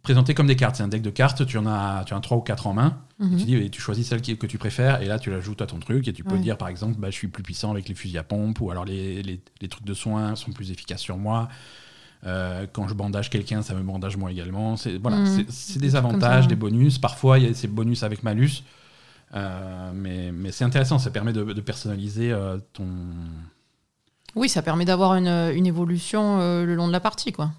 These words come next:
Speaker 1: Voilà, tu fais progresser ton... Non seulement tu fais progresser ton personnage au fil de la partie,
Speaker 2: Mhm.
Speaker 1: mais, mais également, euh, ça va rendre chaque partie différente, parce que tu vas avoir un build différent. Et,
Speaker 2: Ouais, c'est
Speaker 1: et,
Speaker 2: vrai.
Speaker 1: et, et voilà.
Speaker 2: Bah,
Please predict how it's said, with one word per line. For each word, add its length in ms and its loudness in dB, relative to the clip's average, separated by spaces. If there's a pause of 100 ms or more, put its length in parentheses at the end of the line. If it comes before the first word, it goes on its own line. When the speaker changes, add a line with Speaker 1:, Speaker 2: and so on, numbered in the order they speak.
Speaker 1:
Voilà, 440 4
tu 100 -8
fais 100 -4
progresser 380 -4
ton... 180 -4
Non 140 6
seulement 240 6
tu 100 0
fais 100 2
progresser 380 -2
ton 120 -2
personnage 360 -4
au 40 -2
fil 160 -8
de 40 -4
la 100 -4
partie, 400 -6
Speaker 2:
Mhm. 360 2 (140)
Speaker 1:
mais, 400 0
mais 120 -4
également, 600 4
euh, 640 -2
ça 180 -10
va 80 -4
rendre 180 0
chaque 220 0
partie 240 -4
différente, 440 0
parce 120 -8
que 80 -8
tu 100 -10
vas 60 -4
avoir 180 -4
un 60 -6
build 240 -6
différent. 580 -4
Et, 80 -2
Speaker 2:
Ouais, 240 0
c'est 160 -4
Speaker 1:
et, 20 -2
Speaker 2:
vrai. 140 -2
Speaker 1:
et, 280 -10
et 80 -14
voilà. 160 -14 (540)
Speaker 2:
Bah, 80 6